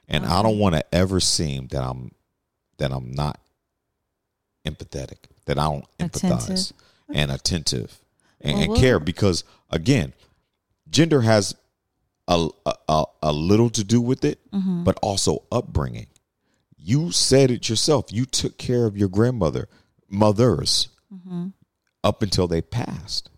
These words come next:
Speaker 2: Mm-hmm.
Speaker 1: I've never experienced that. I've never experienced wiping somebody's bottoms. I never experienced giving someone a bath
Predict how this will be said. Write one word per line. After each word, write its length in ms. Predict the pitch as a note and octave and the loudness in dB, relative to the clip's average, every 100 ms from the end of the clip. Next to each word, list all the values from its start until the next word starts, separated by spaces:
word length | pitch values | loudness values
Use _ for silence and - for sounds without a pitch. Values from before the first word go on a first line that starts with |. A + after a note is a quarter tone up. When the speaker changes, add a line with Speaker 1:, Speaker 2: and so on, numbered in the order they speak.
| _ | _
Speaker 2:
Mm-hmm. 260 | F#3+ F3 F3 F3+ | -10 -8 -8 -4
Speaker 1:
I've 140 | A#2 | -2
never 260 | A#2+ A2+ G2+ | 0 0 0
experienced 580 | F2 - D3+ D3+ F#2+ | -2 -4 -4 -6 -6
that. 100 | - A1+ | -6 -4
I've 120 | F2 | 0
never 200 | B2+ A2+ | 2 2
experienced 800 | G2 - - C3 C3+ A2+ F2+ - - _ _ _ _ - | 0 0 -2 0 2 2 0 -4 -10 _ _ _ _ -6
wiping 460 | D#2 G2 G2+ F#2+ | 0 0 0 -4
somebody's 480 | F2 F2 D#2+ D#2 D2 | -2 0 0 0 -2
bottoms. 460 | C#2 C#2 C2 C2 E2+ | -4 -2 -2 -4 -2
I 80 | |
never 300 | F#2 G2+ F#2+ | 2 4 4
experienced 580 | F2 - - A2+ F2 C#2+ | 2 0 -2 -2 -4 -4
giving 420 | E2 F2 D#2+ D#2 | 0 2 2 -2
someone 400 | - F#2 E2 D2 C2+ | -2 0 0 -2 -2
a 60 | |
bath 720 | B1 B1 D2+ C#2 C2 - - | -4 0 0 0 -2 -6 -8